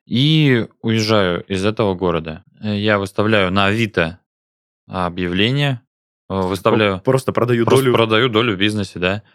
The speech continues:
Speaker 1: В ис-, э, в Instagram картинку «Продаю долю в бизнесе», ВКонтакте. Начинают звонить люди, через неделю все, находится покупатель.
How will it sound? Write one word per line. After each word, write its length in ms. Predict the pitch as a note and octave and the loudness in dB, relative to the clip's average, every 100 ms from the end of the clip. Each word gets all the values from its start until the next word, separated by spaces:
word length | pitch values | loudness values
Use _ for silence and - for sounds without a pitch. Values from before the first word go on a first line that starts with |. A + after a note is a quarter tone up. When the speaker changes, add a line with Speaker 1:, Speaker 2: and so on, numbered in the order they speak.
| _ _ | _ _
Speaker 1:
В 100 | F#2+ | -8
ис-, 100 | F#2+ - G#2 | -8 -8 -4
э, 300 | G#2 G2 F#2+ | 0 2 0
в 120 | G2 | -2
Instagram 640 | G2 G#2 G2+ A2+ C#3 B2+ A2 | 0 -2 0 0 0 -4 -2
картинку 540 | A2+ G#2+ A#2+ A#2 G2+ | -4 -2 -4 -4 -4
«Продаю 300 | G2+ G#2 G2+ | -2 0 0
долю 260 | G2+ G2 F2+ | 0 0 0
в 20 | |
бизнесе», 340 | G2 F#2 - | -4 -4 -10
ВКонтакте. 640 | - F#2+ E2+ A2+ - G#2+ F#2+ - - - - _ - | -10 -8 -2 -2 0 -4 -4 -12 -20 -20 -20 _ -8
Начинают 380 | F#2+ A#2+ A2+ G#2 | -4 0 0 0
звонить 260 | A2+ A2 | -2 0
люди, 220 | C#3 C#3 | 0 0
через 260 | G#2+ A#2 G#2+ | 0 0 0
неделю 380 | A2+ A#2+ C#3 G#2 | 0 0 0 -2
все, 160 | - A#2+ | -4 -4
находится 380 | G#2 A2 - | -2 -4 -6
покупатель. 580 | - G2+ G2+ G#2 G#2 F#2 | -16 -16 -4 -4 -4 -12